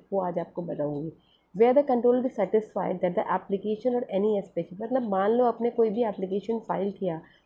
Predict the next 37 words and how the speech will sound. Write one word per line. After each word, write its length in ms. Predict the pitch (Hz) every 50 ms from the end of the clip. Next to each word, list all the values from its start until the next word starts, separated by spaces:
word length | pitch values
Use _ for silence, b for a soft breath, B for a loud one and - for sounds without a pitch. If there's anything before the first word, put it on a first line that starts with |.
| _ _
कुछ 160 | 226 208 -
आप 160 | 233 240 233 254
उस 100 | 240 240
application 600 | 208 190 185 196 208 196 226 226 214 226 233 240
में 160 | 240 247 240
अपना 220 | - - - 214 208
document 600 | 196 - 147 - - 226 220 233 233 233 208 180
दिए 120 | 190 190
हो, 100 | 185 190
कोई 140 | 190 233 220
ऐसी 260 | 214 220 - 247 233
specification 800 | 240 - - 202 196 - 233 - 262 254 262 262 247 - 269 247
mention 440 | 226 190 180 180 185 - 202 190
किए 220 | 185 - 180 180 180
हो, 300 | 175 165 170 185 185 B B B B B _ -
ठीक 160 | 226 208 -
है, 220 | 233 - - _ _ _ _ -
अगर 280 | 196 208 277 285 302
वो 440 | 285 233 233 233 247 262 277 277 - -
उनके 640 | 202 208 208 202 190 233 226 240 247 254 262 - 190
requirement, 760 | 190 196 - - 208 185 180 180 185 196 208 220 226 214 - -
उनके 220 | 196 185 180 208
act, 520 | 208 - 151 160 190 - - - - - 190
उनके 240 | 185 175 - 196 180
rules 380 | 170 196 214 247 254 240 -
के 120 | - 247 226
हिसाब 360 | 190 185 185 190 180 180 175
से 200 | - - 214 202
नहीं 420 | 196 180 180 175 185 240 269 262
होगा, 360 | 233 214 175 160 160 156 165 B B B B B _
तो 60 | - 208
कंट्रोलर 560 | - - 185 185 190 190 220 220 226 233 247
आपके 340 | 247 220 196 - - - 196
application 640 | 180 170 - - 170 - 180 180 180 - 202 196
को 140 | 185 - 214
रिफ्यूज़ 540 | 196 180 175 - - 214 226 240 240 - -
कर 200 | - 196 185 190